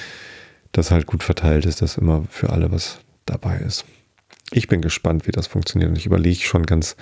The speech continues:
angestrengt, was ich denn jetzt in diese sechs Söckchen reintue, von denen ich nicht weiß, äh, welche Person sie öffnen wird.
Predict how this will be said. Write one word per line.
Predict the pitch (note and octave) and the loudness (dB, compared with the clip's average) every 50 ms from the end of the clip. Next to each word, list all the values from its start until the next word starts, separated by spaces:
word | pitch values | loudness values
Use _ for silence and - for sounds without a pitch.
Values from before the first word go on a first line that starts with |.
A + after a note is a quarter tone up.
| - - - - - - - - - - - - - - - - - - | -16 -16 -16 -16 -18 -18 -20 -20 -20 -20 -20 -20 -20 -20 -20 -20 -10 -2
angestrengt, | - F#2 F2+ E2+ - - F2+ E2+ E2+ | 2 4 4 4 4 2 2 2 4
was | F2 D#2+ | 2 2
ich | F2 - | 2 2
denn | F2+ F2 | 2 2
jetzt | E2+ - - | 2 2 2
in | - F2+ E2 | 2 2 4
diese | E2+ E2 F#2 E2+ | 4 4 4 4
sechs | E2 F2 - - - - - - - | 2 2 0 0 -2 -6 -6 -8 -2
Söckchen | - G#2+ F2+ - - - F#2+ E2+ | 0 0 0 0 0 0 2 2
reintue, | E2 - - E2+ F2 F#2+ F2+ - - - - F#2+ F2+ | 2 2 2 2 4 4 2 0 -2 2 2 4 4
von | - - F#2 F2 | 4 2 2 4
denen | E2 F2 E2+ | 4 4 4
ich | E2+ D#2 F#2 | 4 2 2
nicht | F#2 F2 - - | 0 0 0 0
weiß, | F2 E2 E2 F2+ F#2 F2 - - - | 2 2 4 2 2 0 -2 -4 -2
äh, | - - F#2 E2+ E2 E2 D#2+ D#2+ D#2+ E2 E2+ - - | 0 2 4 4 4 4 4 4 2 2 0 -4 -6
welche | G2 F2 F2 E2+ E2+ - - F2+ | -4 0 2 2 2 2 0 0
Person | - F2+ F2 F#2 F2 E2+ D#2+ | 0 0 2 4 4 2 2
sie | F2+ - | 0 0
öffnen | - - E2+ - - E2+ E2 E2 E2 - _ - - - - - - - - _ _ _ _ _ _ _ _ - - | -2 -2 -2 0 0 0 2 0 0 -4 _ -20 -20 -20 -20 -20 -20 -20 -20 _ _ _ _ _ _ _ _ -6 0
wird. | - F2+ F2 F2 E2+ - - - - - | 2 4 4 4 2 0 -4 -8 -10 -16